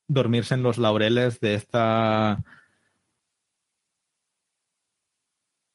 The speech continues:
Pues, de esta forma que ha existido Linux, eh, específicamente en los últimos veinte, treinta años, ¿no? En los que,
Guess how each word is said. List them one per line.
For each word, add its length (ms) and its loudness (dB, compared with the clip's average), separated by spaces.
Pues, 180 2
de 60 2
esta 360 0
forma 360 2
que 160 2
ha 120 4
existido 600 -2
Linux, 600 -4
eh, 300 0
específicamente 800 -6
en 80 -4
los 160 -10
últimos 920 -8
veinte, 300 -8
treinta 340 -10
años, 380 -14
¿no? 300 -2
En 120 -6
los 220 -10
que, 560 -8